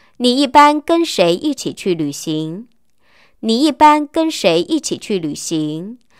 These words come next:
당신 보통 누구랑 같이 여행 가요?跟谁，누구랑一起去，같이 가요。一般的보통，보통，일반적。보통 누구랑 같이 여행 가요?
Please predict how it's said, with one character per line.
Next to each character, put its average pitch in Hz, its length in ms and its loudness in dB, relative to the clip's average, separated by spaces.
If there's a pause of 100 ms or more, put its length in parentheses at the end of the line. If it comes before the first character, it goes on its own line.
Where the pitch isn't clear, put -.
(220)
당 202 160 0
신 240 220 -4
보 208 240 -4
통 202 300 -2
누 175 120 0
구 185 140 -2
랑 214 180 2
같 190 280 -10
이 180 100 -2
여 165 80 -4
행 175 160 -6
가 160 240 -4
요? 165 300 -4 (280)
跟 311 280 2
谁， 175 520 4
누 180 180 -6
구 180 120 -4
랑 170 300 2 (240)
一 320 160 -2
起 170 180 -4
去， 202 340 -2
같 - 320 -6
이 165 40 -12
가 151 260 -6
요。 160 480 -2
一 285 100 -6
般 269 320 6
的 269 80 -2
보 254 200 -6
통， 170 600 -2 (140)
보 - 120 -10
통， 180 380 -6
일 269 220 -2
반 269 240 2
적。 208 300 2 (880)
보 262 120 -2
통 302 400 6
누 247 100 2
구 277 80 6
랑 277 140 6
같 240 140 -2
이 262 120 2
여 220 80 0
행 247 100 -2
가 226 220 4
요? 233 280 8